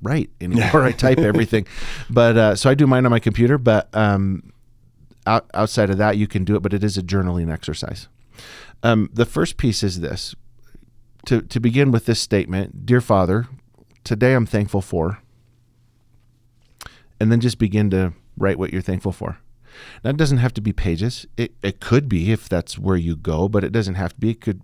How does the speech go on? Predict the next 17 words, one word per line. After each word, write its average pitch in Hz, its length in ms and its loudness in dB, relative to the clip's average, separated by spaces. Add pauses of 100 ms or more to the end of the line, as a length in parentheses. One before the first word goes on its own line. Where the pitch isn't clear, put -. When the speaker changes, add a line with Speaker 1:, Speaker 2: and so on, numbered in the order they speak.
Speaker 1:
it - 160 -6
could 101 160 -4
be 98 100 -2
probably 101 500 0 (260)
more 117 220 4
than 110 120 2
a 104 40 2
few 110 160 -2
sentences, 104 500 -2
less 101 200 0
than 92 140 -4
several 95 280 -2
pages, 101 380 -4
somewhere 110 280 0
in 101 120 0
that 101 300 -4
range. 113 380 -6